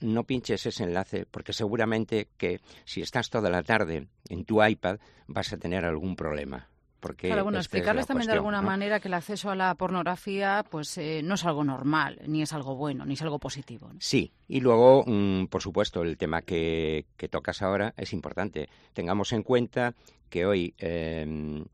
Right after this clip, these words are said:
Speaker 1: entre los ocho y, y los diez años aproximadamente, el quince por cien de nuestros niños, eh, están accediendo a la pornografía. Por tanto,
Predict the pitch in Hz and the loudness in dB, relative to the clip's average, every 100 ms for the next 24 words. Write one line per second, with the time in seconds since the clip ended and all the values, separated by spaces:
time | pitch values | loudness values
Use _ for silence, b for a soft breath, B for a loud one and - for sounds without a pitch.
0 | - - 87 85 82 85 85 120 113 - | -20 -8 -6 -2 -2 -2 -2 -2 -2 -2
1 | 80 - - 82 80 78 78 76 73 - | -4 -6 -8 -6 -4 -4 -4 -4 -6 -8
2 | 82 76 78 80 95 101 127 95 80 92 | -8 -6 -4 -4 -2 -2 -2 -4 -6 -8
3 | 92 90 98 107 113 110 113 B B B | -8 -6 -4 -2 -2 -4 -6 B B B
4 | 90 - 131 - 107 98 82 - 107 87 | -10 -2 0 0 0 0 -2 -2 0 0
5 | 82 92 110 - 87 80 101 107 123 - | -4 -2 -4 -4 -6 -2 -2 -2 -4 -8
6 | b b - 90 80 80 - - 104 95 | b b -12 -6 -4 -4 -6 -4 -2 -2
7 | - 80 92 104 104 - 90 85 87 78 | -4 -2 -2 0 -2 0 -6 -4 -6 -4
8 | 71 73 85 62 _ - - 120 101 85 | -4 -4 -8 -8 _ -4 2 4 4 0
9 | 73 | -4